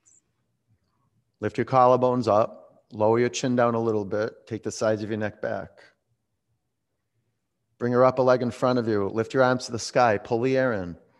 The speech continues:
Airplane. There's no turbulence on this ride. Smooth, master pilot. Bring your hands to your heart center and land. Half moon.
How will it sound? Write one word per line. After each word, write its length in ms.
Airplane. 840
There's 180
no 260
turbulence 720
on 180
this 220
ride. 500
Smooth, 760
master 440
pilot. 500
Bring 180
your 100
hands 280
to 60
your 100
heart 220
center 480
and 260
land. 560
Half 300
moon. 460